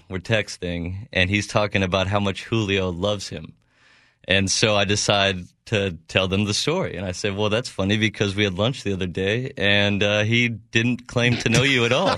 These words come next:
<laughs> And so then this just became a long-running joke. I told, like, Jerry Dipoto. I told, uh,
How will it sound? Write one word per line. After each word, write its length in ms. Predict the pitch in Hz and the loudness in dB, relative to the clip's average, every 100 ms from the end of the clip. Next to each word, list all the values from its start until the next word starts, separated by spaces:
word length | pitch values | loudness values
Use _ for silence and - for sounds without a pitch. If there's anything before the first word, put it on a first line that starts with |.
| - | -2
<laughs> 240 | 285 - - 330 311 - 269 - _ _ - | -4 -4 -4 -4 -4 -8 -10 -10 _ _ 0
And 220 | 107 113 | 2 2
so 300 | - 139 123 | 2 2 2
then 180 | 113 131 | 2 2
this 240 | 135 123 | 2 2
just 220 | 120 110 - | 0 0 -2
became 340 | 101 113 101 | 0 2 2
a 40 | |
long-running 580 | 98 107 113 110 104 101 | 2 2 2 2 2 0
joke. 480 | 90 107 110 104 - | 0 2 2 0 -2
I 80 | 92 | -4
told, 420 | - 98 98 82 | 0 0 0 0
like, 300 | 95 92 90 | 0 0 0
Jerry 260 | - 90 87 | -2 0 0
Dipoto. 640 | 80 127 127 117 110 98 | 0 0 2 2 2 0
I 140 | 90 | 0
told, 500 | 90 - 95 95 92 | -2 -2 0 0 0
uh, 360 | 92 92 92 87 | -2 0 0 0